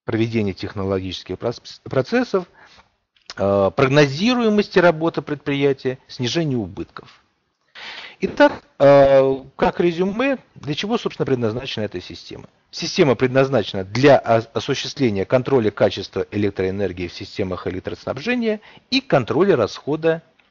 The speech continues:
электроэнергии. Структурная схема, э, представлена на экране. Э, как и на предыдущем слайде, э, центр управления, э, выделен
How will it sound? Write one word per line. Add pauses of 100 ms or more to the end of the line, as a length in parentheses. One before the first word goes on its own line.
(140)
электроэнергии. (1300)
Структурная
схема,
э,
представлена
на
экране. (960)
Э,
как
и
на
предыдущем
слайде, (1120)
э,
центр
управления, (500)
э,
выделен